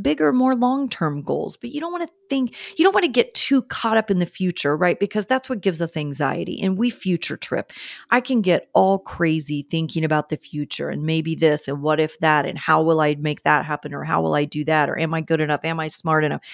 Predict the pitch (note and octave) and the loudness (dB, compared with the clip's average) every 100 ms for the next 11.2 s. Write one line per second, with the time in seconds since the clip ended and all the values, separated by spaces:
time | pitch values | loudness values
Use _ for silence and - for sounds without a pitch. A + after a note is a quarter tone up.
0 | - - A#3 A3+ B3+ C4+ C4+ - _ - | -16 -4 0 4 2 2 -2 -2 _ -4
1 | - - A#3 A3+ - E3+ D#3+ D#3+ D#3 D3+ | -2 0 0 0 -2 0 -2 -2 0 2
2 | D3 - G#3+ C4+ - - - - - D4 | 0 -4 -4 -4 -8 -16 -20 -12 -6 -2
3 | C4+ D#4 C#4 G3+ F#3+ F3 D#3+ E3 F#3 G#3+ | 0 2 0 2 2 4 4 2 4 4
4 | G#3 - D#3+ F3+ F3+ D#3+ D#3 F3+ A#3 C#4 | 2 -4 0 4 4 2 0 0 0 -2
5 | _ _ _ - G#3+ F#3+ G#3 G3 G#3 G3 | _ _ _ 0 2 4 4 4 2 2
6 | F#3 F#3 A3 - - - - A3+ A#3 G3+ | 2 2 0 -2 -10 -10 -2 0 2 0
7 | F#3 A3 - G3 G3+ F#3 - F#3+ F3 G#3+ | 0 0 0 0 0 -2 -2 -2 0 0
8 | F3+ - E3 G#3 D#3 F#2 - F#3 - G#3+ | 0 -2 6 8 10 8 2 -4 0 -2
9 | - G#3 G3 - F#3 G3 - - F3 D#3+ | 2 2 2 -2 0 0 0 -2 -4 -2
10 | F3+ F3+ F3+ F3 E3+ E3 - D#3+ E3 D#3 | 0 0 0 0 -2 -2 -2 0 0 -2
11 | - - | -8 -14